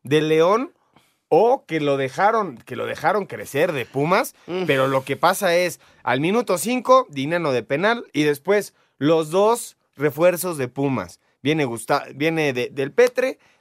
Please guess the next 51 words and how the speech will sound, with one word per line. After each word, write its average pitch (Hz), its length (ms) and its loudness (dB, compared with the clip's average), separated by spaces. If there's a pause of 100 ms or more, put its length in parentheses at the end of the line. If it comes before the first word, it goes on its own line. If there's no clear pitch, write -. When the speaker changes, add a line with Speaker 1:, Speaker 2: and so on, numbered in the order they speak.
Speaker 1:
y 139 120 0
después 160 520 -2
este, 160 320 -2
el 131 120 -4
Toto 190 260 -2
Salvio, 208 460 0
que 139 120 -4
hace 165 280 -2
gol 156 280 0
en 143 80 -6
su 123 120 -16
presentación, 107 640 -8
que 110 240 -12
se 107 160 -8
vio 156 180 2
bien, 143 320 -6 (300)
se 101 160 -8
vio 143 160 2
bien 147 240 -2
el 101 80 -10
Toto 127 240 -10
Salvio, 113 340 -2 (260)
y 135 100 -2
después 180 360 0
vendría, 196 520 2 (260)
este, 131 720 -2
Di 127 180 -8
Llorio 226 540 4
en 135 140 -4
dos 180 180 0
ocasiones, 202 760 -2 (380)
que 120 200 0
sería 139 320 0
al 139 120 -2
cincuenta 117 320 -8
y 117 40 -4
tres 143 200 -6
y 139 40 -2
al 123 100 -2
se-, - 140 -12
y 120 120 -8
al 107 300 -6
setenta 113 340 -6
y 123 40 -2
nueve, 180 360 2
Joe 165 260 0
Campbell 147 400 -2
al 110 160 -4
cincuenta 113 480 -8
y 123 60 -8
nueve, 180 300 -2